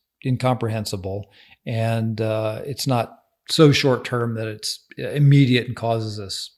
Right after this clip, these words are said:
stress. And again, this all comes from, from Dan Sullivan's, uh, program. And so after working through that question on my own over a number of years, I've come up with a number of categories.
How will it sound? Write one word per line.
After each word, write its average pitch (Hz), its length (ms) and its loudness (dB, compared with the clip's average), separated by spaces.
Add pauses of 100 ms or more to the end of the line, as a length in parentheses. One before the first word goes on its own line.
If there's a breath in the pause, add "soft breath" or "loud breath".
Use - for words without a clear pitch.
stress. 95 460 -4
And 123 100 -6
again, 120 280 -6
this 107 160 -10
all 107 100 -4
comes 107 240 -8
from, 101 340 -8 (140)
from 110 140 -4
Dan 104 240 -4
Sullivan's, 98 720 -8
uh, 104 160 -12
program. 104 480 -6 (320)
And 135 100 -6
so 147 200 0
after 160 320 4
working 151 460 2
through 147 200 0
that 131 260 0
question 160 400 -2
on 131 120 0
my 120 180 0
own 175 280 2
over 120 200 2
a 110 80 0
number 117 220 -2
of 110 100 -2
years, 113 320 -2
I've 107 140 -6
come 147 200 4
up 143 140 4
with 120 100 2
a 123 60 0
number 117 240 2
of 107 120 -4
categories. 131 760 -4